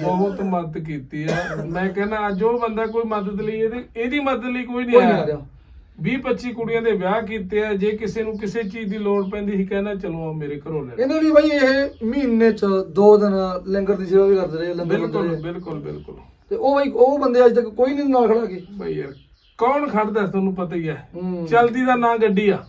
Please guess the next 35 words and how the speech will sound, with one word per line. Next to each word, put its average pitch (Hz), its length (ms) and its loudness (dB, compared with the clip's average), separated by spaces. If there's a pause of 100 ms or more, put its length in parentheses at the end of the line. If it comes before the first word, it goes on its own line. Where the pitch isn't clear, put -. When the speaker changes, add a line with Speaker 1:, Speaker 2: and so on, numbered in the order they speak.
(120)
Speaker 2:
ਹੂੰ। 180 200 -8 (540)
ਕੋਈ 311 160 2
ਬਾਈ 311 140 10
ਕਿਸੇ 277 460 2
ਪਿੰਡ 247 220 2
ਦੇ 240 200 2
ਮੋਹਤਬਰ 240 440 2
ਬੰਦੇ 214 200 2
ਨੇ, 202 160 2
ਸਰਪੰਚ 196 440 -2
ਨੇ, 185 220 -6
ਮੈਂਬਰ 180 400 -4
ਨੇ 160 60 0
ਜਾਂ 185 440 2
ਜਿੰਨੇ 185 260 0
ਵੀ 196 160 0
ਪਿੰਡ 196 320 -6
ਵਾਲੇ 180 140 -4
ਵਾਸੀ, 175 260 -4
ਉਹਨਾਂ 190 140 -6
ਨੇ 185 60 -8
ਸੋਚਿਆ 170 220 -8
ਵੀ, 165 200 -6 (300)
ਵੀ 196 60 0
ਇਹਨਾਂ 208 160 0
ਨੂੰ 214 160 0
ਯਾਰ 190 320 0
ਇੱਕ 190 200 -8
ਜਗ੍ਹਾ 180 320 -2
ਜਿਹੀ 208 120 -2
ਬਣਾ 180 140 -4
ਕੇ 170 120 -6
ਰੱਖ 165 200 -6
ਦਿੰਦੇ 165 240 -8
ਆ, 160 160 -8